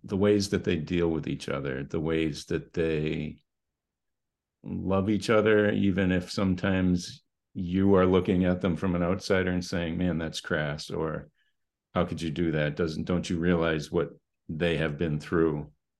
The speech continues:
for you, and this one has been through for you?" So at the end of Epilogue, um, the, the story isn't finished. You know, she got out of the hospital, and,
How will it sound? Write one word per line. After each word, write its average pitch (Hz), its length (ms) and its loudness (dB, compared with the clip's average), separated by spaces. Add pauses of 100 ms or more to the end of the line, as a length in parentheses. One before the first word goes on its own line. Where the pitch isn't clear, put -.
(240)
for 82 120 -4
you, 104 360 8
and 80 120 2
this 87 200 0
one 82 140 2
has 85 140 0
been 87 300 0
through 87 320 0
for 82 160 -8
you?" 95 340 0 (880)
So 127 120 4
at 104 60 4
the 127 100 6
end 135 140 8
of 113 80 6
Epilogue, 95 680 6
um, 90 560 2 (1160)
the, 98 800 6 (1600)
the 95 60 0
story 170 420 4
isn't 104 240 4
finished. - 580 -2 (360)
You - 120 -6
know, 98 120 2
she 95 200 2
got 117 340 4
out 101 160 6
of 90 60 0
the 101 60 0
hospital, 87 760 -2 (560)
and, 85 760 0